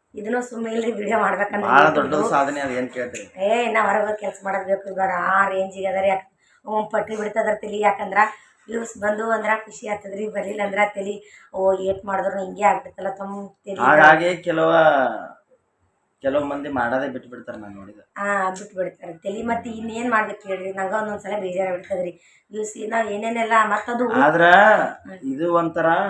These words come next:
Speaker 2: ಹೊಲ್ದಾಗ ಬೆಳೆ ಹಾಕಪ್ಲೇನೆ.
Speaker 1: ಹ್ಮ್, ಹ್ಮ್.
Speaker 2: ಅದಕ್ಕೆ ಆ
Speaker 1: ಹ್ಮ್.
Speaker 2: ಹೊಲ್ದಾಗ ಬೆಳೆ ಹಾಕೋ ಹ್ಯಾಂಗ್ ಟೆನ್ಷನ್ ತೊಗೊಳಲ್ಲ,
Speaker 1: ಹ್ಮ್.
Speaker 2: ನಾವ್ ಬಿ ಹ್ಯಾಂಗ್ ಟೆನ್ಷನ್ ತೊಗೊಳದೆ ಕಷ್ಟ ಮಾಡ್ಕೊತಿರ್ಬೇಕು. ಚಲೋ ಬೆಳೆ ಬಂದು, ಚಲೋ ಗೋಧಿ, ಚಲೋ ಅಕ್ಕಿ,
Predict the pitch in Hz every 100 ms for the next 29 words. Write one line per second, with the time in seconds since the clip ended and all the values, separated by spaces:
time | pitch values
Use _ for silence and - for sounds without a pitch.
0 | 160 127 104 90 _ 127 127 156 170 139
1 | 160 160 151 147 151 135 - - 202 190
2 | 190 180 _ - 127 - 156 - - _
3 | _ 123 127 123 123 156 135 147 151 151
4 | 156 147 151 147 131 147 143 143 123 127
5 | 175 - _ - - 123 135 143 139 131
6 | 120 123 135 135 135 139 131 117 135 131
7 | 123 123 127 117 120 - 170 - _ _
8 | _ _ - 147 170 160 160 160 160 165
9 | 196 - 135 147 143 135 135 147 - 113
10 | 123 120 - - 123